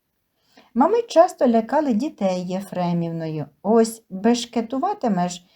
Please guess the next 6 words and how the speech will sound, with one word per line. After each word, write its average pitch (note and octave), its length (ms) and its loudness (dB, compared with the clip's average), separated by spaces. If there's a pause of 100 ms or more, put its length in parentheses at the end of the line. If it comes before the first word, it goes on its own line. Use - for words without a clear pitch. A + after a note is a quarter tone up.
(120)
віддам C4+ 640 2
тебе C#4+ 560 6
бабі A#3+ 340 4
Зої G3+ 380 0
на F3 140 0
виховання». F#3 760 -4